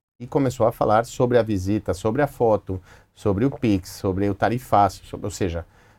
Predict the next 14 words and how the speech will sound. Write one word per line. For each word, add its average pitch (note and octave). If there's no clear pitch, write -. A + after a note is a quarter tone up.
não B2+
só D3
a C#3+
imprensa, B2+
mas A2+
a B2
população, A#2+
de G#2+
maneira G2+
geral, G2+
inclusive G2+
nas F#2+
redes G#2
sociais, A2